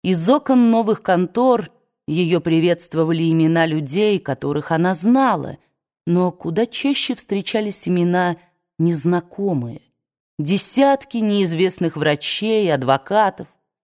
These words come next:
торговцев хлопком. Когда-то она знала почти всех в Атланте, и вид такого множества неизвестных имён нагнал на неё уныние.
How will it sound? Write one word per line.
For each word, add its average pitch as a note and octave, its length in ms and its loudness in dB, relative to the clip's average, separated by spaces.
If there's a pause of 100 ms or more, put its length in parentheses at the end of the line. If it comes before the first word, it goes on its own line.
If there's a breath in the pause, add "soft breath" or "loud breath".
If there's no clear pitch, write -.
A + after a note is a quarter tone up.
(200)
торговцев C#3+ 640 -2
хлопком. E3 800 -6 (640)
Когда-то C#3+ 420 -2
она D3+ 140 0
знала D#3 320 0
почти E3 320 -6
всех - 380 -2
в C#3 40 0
Атланте, E3 640 -2 (440)
и F#3+ 120 2
вид B3 260 2
такого A#3+ 360 0
множества A3 640 0
неизвестных G#3 840 0
имён F#3 560 2 (460 loud breath)
нагнал F#3 580 2
на F3 120 0
неё E3 360 0
уныние. C#3+ 840 -2